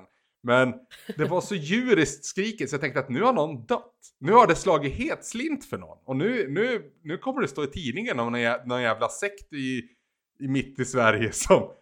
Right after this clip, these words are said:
som, där någon gick och styckmördade folk.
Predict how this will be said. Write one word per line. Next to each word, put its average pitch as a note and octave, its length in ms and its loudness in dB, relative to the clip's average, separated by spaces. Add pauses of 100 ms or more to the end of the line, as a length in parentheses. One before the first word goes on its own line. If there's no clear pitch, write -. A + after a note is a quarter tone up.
(300)
som, C#3 380 -10
där C3 100 4
någon C3 180 4
gick A#2+ 180 -4
och C3 100 -2
styckmördade - 840 -2
folk. - 200 -20